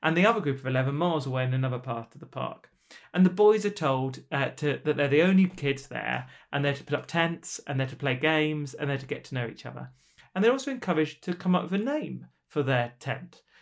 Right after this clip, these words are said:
and their group. And so one group decides to call themselves the Eagles, and the other group decides to call themselves the Rattlers. After about a few days of these kids getting to know each other,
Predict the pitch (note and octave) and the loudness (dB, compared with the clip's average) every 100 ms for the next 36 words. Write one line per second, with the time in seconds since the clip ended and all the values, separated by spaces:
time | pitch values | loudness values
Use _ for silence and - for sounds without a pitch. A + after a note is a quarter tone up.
0 | _ C#3+ C#3+ C3 C3 C3 B2+ - - _ | _ -2 0 0 -4 -2 -4 -4 -12 _
1 | _ _ D#3 D#3 F3 G3+ G3+ F#3 E3+ C#3 | _ _ -6 2 2 2 2 2 0 0
2 | D#3 C#3+ C3+ D3 C#3+ C3 C#3 C3+ - F3 | 0 0 -2 -2 -2 0 -2 -4 -6 -2
3 | E3+ C3 A#2 - - _ _ _ _ D#3 | -2 -2 -8 -10 -20 _ _ _ _ 0
4 | F3 G#3 F#3 C#3 D3 - - - D3 C#3+ | 4 4 4 2 2 -2 -14 -12 -10 -2
5 | D3+ C3+ - D3 C3+ C3 C3+ C3 B2 B2+ | -2 -2 -4 -4 -2 -2 -4 -4 -6 -6
6 | - - - _ _ _ _ _ _ _ | -8 -18 -20 _ _ _ _ _ _ _
7 | - _ D#4 D4+ E4+ C#4 F#3 G#3 F3+ C#3+ | -20 _ -6 -4 0 2 0 0 0 0
8 | B2+ B2+ D#3+ B2+ C3+ C3 C#3 - B2+ C3 | -2 -4 -8 -6 -6 -4 -6 -4 -6 -6
9 | B2+ C#3 C#3 C#3 - A#2+ - A2 | -6 -6 -6 -6 -8 -10 -12 -16